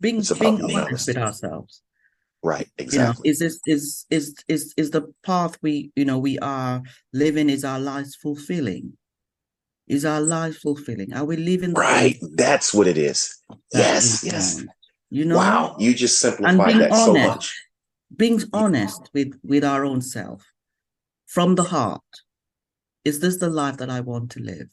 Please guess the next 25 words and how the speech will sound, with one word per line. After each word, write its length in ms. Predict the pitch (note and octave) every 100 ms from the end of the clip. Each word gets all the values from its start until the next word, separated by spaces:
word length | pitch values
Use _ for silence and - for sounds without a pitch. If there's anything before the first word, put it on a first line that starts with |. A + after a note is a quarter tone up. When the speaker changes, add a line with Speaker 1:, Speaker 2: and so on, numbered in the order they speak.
| -
Speaker 1:
Am 180 | B2+ C#3+
I 120 | C#3
happy? 540 | C3+ G#2 - - - _ _ _ _ _ _ _ _ _
Is, 160 | C#3+ B2+
Speaker 2:
Right. 220 | - -
Speaker 1:
is 60 | -
it 120 | F3
possible 380 | - A#3+ A3 C#3+
to 80 | -
be 80 | A2+
happy? 500 | G2 - - - - _ _ -
It 140 | D3+
is. 460 | A#2 F#2 - - - - - -
I 100 | B2+
can 160 | C3 B2+
ta-, 220 | D3+ -
I 100 | C3
can 160 | C3 C#3
say 160 | C#3
that 160 | C3 A#2
it 100 | A2
is, 360 | F2+ A#1+ - - _
no 120 | D3+
matter 260 | E3 E3 C#3+
what, 440 | G#2+ C#2 - -